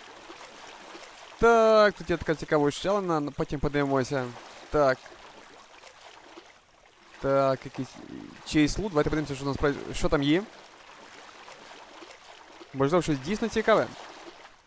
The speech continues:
Так. Я зараз граю, е, через підключення Kyivstar, і тому інколи виникають перепідключення. Ну, це пов'язано саме із специфікою,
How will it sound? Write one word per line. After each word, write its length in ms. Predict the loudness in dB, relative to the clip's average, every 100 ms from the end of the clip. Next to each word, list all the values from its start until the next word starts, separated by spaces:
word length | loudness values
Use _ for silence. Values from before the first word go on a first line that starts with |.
| _ _ -20 _ _ -4
Так. 760 | 2 2 4 2 0 -4 -8 -20 _ _ _ _ _ _ _ _ _ _
Я 120 | -2
зараз 320 | 2 4 4 4
граю, 680 | 4 6 4 4 2 -2 -10 _ _ _ _ _ _ _ _ _ _ _ -12 -6
е, 180 | -6 -6
через 220 | -4 -4 -2
підключення 360 | -2 0 -2
Kyivstar, 720 | 0 0 2 4 4 2 -8
і 40 | -6
тому 240 | -4 -4
інколи 560 | -4 -2 0 2 0 -2
виникають 340 | -4 0 0
перепідключення. 580 | 0 0 0 -2 -4 -6
Ну, 100 | 0
це 120 | 0
пов'язано 340 | 2 2 2
саме 320 | 2 2 2 0
із 160 | -4
специфікою, 640 | -2 -2 0 0 0 0